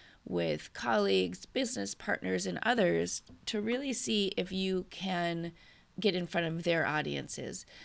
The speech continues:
That is gonna be the fastest way to promote,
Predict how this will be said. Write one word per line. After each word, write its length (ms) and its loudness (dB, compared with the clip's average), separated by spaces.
That 300 4
is 200 0
gonna 240 -2
be 380 0
the 200 -2
fastest 720 2
way 600 2
to 340 0
promote, 760 -2